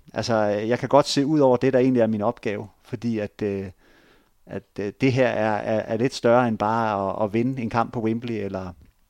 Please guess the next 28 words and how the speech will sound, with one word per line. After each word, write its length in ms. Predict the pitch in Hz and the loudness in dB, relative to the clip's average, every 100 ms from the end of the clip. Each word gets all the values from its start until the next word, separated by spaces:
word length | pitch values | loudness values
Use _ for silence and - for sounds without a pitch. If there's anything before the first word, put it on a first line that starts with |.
| _ _ - - | _ _ -20 -10
komme 160 | - | -8
til 140 | 110 117 | -6 -6
slutrunden 420 | 139 - 117 - | -6 -4 -6 -6
med 80 | 107 | -8
kvindelandsholdet, 720 | - 120 117 107 104 98 101 | -4 -2 -2 -4 -6 -6 -6
eller 140 | 101 98 | -8 -8
klare 260 | - 117 | -2 -2
sig 100 | 117 | 0
godt 160 | 107 110 | -2 -2
til 120 | 123 | -4
en 80 | 110 | -4
U 80 | 117 | -4
enogtyve-slutrunde. 840 | 110 - 113 113 110 104 104 113 - _ _ _ _ _ _ - | -6 -8 -10 -10 -12 -10 -10 -12 -18 _ _ _ _ _ _ -12
Øh, 80 | 98 98 92 87 - 50 - 110 110 _ _ _ _ _ _ _ _ _ _ _ _ _ | -8 -8 -8 -10 -12 -14 -18 -20 -20 _ _ _ _ _ _ _ _ _ _ _ _ _
der 60 | 120 | -2
er 140 | 110 | -2
man 140 | 107 101 | -2 -4
selv 200 | - 110 | -2 -2
bare 180 | 98 104 | -4 -6
en 240 | 104 92 _ _ _ _ _ | -8 -10 _ _ _ _ _
lille 300 | 104 120 147 | -14 -8 -8
bitte 220 | 147 120 - | -6 -6 -6
brik 380 | 95 101 - - | -8 -12 -16 -12
i, 220 | 107 98 | -10 -8
i 140 | 95 | -8
det 120 | 101 | -10
store 200 | - 104 | -10 -12
spil. 260 | 101 104 107 | -12 -12 -12